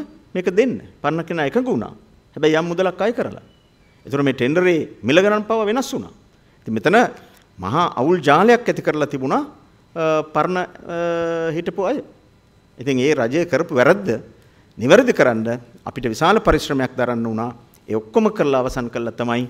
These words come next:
අපි, අ, අලුත් පාස්පෝට් එක දැන් ගෙන්නන්න ගෙනාවා. එක තොගයක් හත්දාස් පන්සිය ගණක් පහුගිය සෙනසුරාදා ලංකාවට ආවා. අ, විසිතුන් වෙනිදා, ඒ කියන්නේ හෙට දිනේදී තවත් පාස්පෝට් හතළිස් දෙදාස් ගණක් ලංකාවට එනවා.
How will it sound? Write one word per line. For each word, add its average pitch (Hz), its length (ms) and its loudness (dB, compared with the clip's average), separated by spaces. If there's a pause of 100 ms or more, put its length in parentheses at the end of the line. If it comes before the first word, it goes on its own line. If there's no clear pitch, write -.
(420)
අපි, 156 320 -2 (460)
අ, 104 220 -4 (440)
අලුත් 139 260 -4
පාස්පෝට් 123 540 -4
එක 117 100 -2
දැන් 113 200 -2
ගෙන්නන්න 110 520 -4 (220)
ගෙනාවා. 156 560 0
එක - 160 -10 (460)
තොගයක් 135 340 0 (260)
හත්දාස් 117 360 -2
පන්සිය 113 360 -6
ගණක් 120 300 -2 (720)
පහුගිය 107 260 -4
සෙනසුරාදා 101 500 -6
ලංකාවට 101 440 -8
ආවා. 160 260 -2 (1040)
අ, 107 280 -6
විසිතුන් 160 420 0
වෙනිදා, 120 340 2 (340)
ඒ - 60 -6
කියන්නේ 131 240 0
හෙට 156 200 6
දිනේදී 127 480 0 (480)
තවත් 135 320 -2
පාස්පෝට් 143 480 -2
හතළිස් 131 280 -4
දෙදාස් 127 360 -2
ගණක් 123 320 -4 (260)
ලංකාවට 113 420 -8
එනවා. 90 160 -10